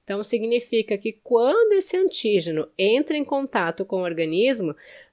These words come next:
vai estar gerando anticorpos contra esta sequência, né? Podendo levar, sim, ao efeito vacina.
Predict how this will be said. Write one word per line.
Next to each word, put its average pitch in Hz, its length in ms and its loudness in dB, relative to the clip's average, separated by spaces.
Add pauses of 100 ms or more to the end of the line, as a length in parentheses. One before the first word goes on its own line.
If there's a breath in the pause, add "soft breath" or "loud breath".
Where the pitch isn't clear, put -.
(100)
vai 277 400 2
estar 240 360 2
gerando 220 400 0
anticorpos 214 840 -2
contra 294 600 0
esta 302 600 0
sequência, 277 1120 -2
né? 214 320 -2
Podendo 226 680 0
levar, 240 600 -2
sim, 220 500 -2
ao 240 180 2
efeito 233 440 -2
vacina. 233 560 0